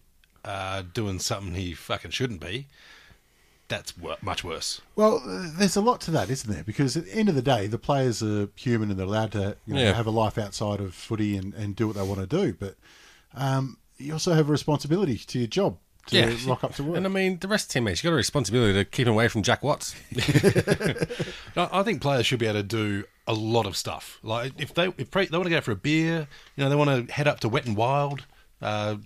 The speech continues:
Speaker 1: swimming in tits or whatever.
Speaker 3: <laughs>
Speaker 1: That's, that's their job, that, to enjoy themselves in off-season, 'cause they can't do it during the season.
Speaker 2: Yeah.
Speaker 1: Uh, but going water skiing is another level, um, particularly when it's such a, a heavy pull on your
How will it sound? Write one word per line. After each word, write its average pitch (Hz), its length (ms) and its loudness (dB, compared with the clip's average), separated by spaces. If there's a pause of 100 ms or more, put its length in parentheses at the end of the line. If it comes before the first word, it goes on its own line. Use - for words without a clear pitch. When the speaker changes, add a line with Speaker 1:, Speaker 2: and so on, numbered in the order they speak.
(400)
Speaker 1:
swimming 135 260 -4
in 104 80 -4
tits - 260 -6
or 131 200 -6
whatever. - 280 0 (160)
Speaker 3:
<laughs> - 140 -20
Speaker 1:
That's, - 220 -4 (320)
that's 120 220 -6
their 139 220 2
job, 104 440 -2
that, 139 280 -8
to 139 160 -4
enjoy 139 280 2
themselves 113 280 2
in 117 80 0
off-season, 95 380 -2
'cause 113 140 -6
they 139 100 0
can't 160 180 4
do 135 60 0
it 117 60 -2
during 113 120 -2
the 98 60 -2
season. - 260 -8 (100)
Speaker 2:
Yeah. 85 60 -8 (640)
Speaker 1:
Uh, 110 380 2
but 120 260 -8
going 151 360 0
water 127 240 0
skiing 98 640 -2 (400)
is 107 180 -4
another 104 360 -2
level, 107 420 -4 (320)
um, 98 480 -6 (640)
particularly 139 600 -2
when 113 220 0
it's - 400 -8 (320)
such - 300 -4
a, 117 160 0
a 110 40 -2
heavy 135 220 0
pull 117 220 2
on 107 120 2
your 101 280 -2